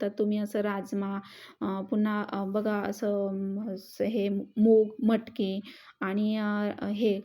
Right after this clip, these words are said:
अ, हरभरे, गावठी हरभरे जे असतात, तर, तर त्यामध्ये प्रोटीन भरपूर प्रमाणात असतं.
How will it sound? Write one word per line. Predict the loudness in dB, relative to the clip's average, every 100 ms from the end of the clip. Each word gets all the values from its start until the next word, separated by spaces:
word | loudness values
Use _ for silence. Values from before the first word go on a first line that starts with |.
| -8 -8
अ, |
हरभरे, | -6 -6 -2 2 4 4 2
गावठी | 0 -2 -2 0
हरभरे | 0 2 2 2
जे | 0
असतात, | -2 -4 -6 -8 -8 -14 -12 -10
तर, | -2
तर | -2
त्यामध्ये | 0 -2 -2 0 0
प्रोटीन | 4 2 2 0
भरपूर | 2 0 0 0
प्रमाणात | -2 -4 -6 -6
असतं. | -8 -8 -10